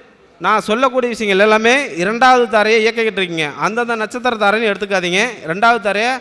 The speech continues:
இயக்கம் பண்ணி கற்றுக்குங்க. அடுத்தது பூச நட்சத்திரக்காரங்க முருங்கைக்கீரை சாப்பிடுங்க. அடுத்து ஆயிலை நட்சத்திரக்காரங்க நீர் பூசணி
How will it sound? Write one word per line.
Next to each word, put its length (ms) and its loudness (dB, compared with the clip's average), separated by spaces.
இயக்கம் 340 -2
பண்ணி 140 -6
கற்றுக்குங்க. 440 -8
அடுத்தது 420 -2
பூச 260 -6
நட்சத்திரக்காரங்க 680 -2
முருங்கைக்கீரை 560 0
சாப்பிடுங்க. 460 -2
அடுத்து 260 0
ஆயிலை 260 2
நட்சத்திரக்காரங்க 600 -2
நீர் 240 -4
பூசணி 360 -4